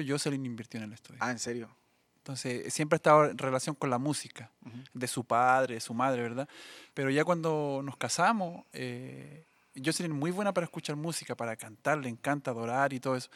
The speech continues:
Speaker 2: Ujú.
Speaker 1: Entonces, en la casa tú vas y siempre vas a encontrar música.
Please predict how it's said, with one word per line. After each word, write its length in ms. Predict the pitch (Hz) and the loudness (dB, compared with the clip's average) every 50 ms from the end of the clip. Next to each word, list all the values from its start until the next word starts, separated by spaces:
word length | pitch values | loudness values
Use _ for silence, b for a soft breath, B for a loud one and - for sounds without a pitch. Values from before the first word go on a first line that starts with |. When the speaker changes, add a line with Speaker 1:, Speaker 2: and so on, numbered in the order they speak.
| B B B B B | B B B B B
Speaker 2:
Ujú. 140 | B 120 123 - | B -16 -14 -14
Speaker 1:
Entonces, 400 | 135 131 151 147 - 165 160 165 | -4 -2 -2 -2 0 0 2 2
en 80 | 156 | 6
la 140 | 147 147 143 | 6 4 6
casa 260 | 147 180 190 - 208 | 6 6 4 4 4
tú 160 | 180 - 196 185 | 0 0 4 6
vas 220 | 202 220 226 - | 6 6 6 4
y 80 | - - | -2 -2
siempre 300 | - 240 254 - - 302 | 0 0 0 0 0 0
vas 140 | 240 190 | 0 0
a 40 | - | -2
encontrar 320 | 175 - 147 120 - 117 107 | -6 -6 -8 -8 -8 -12 -12
música. 360 | 101 110 - - - _ | -14 -16 -18 -20 -20 _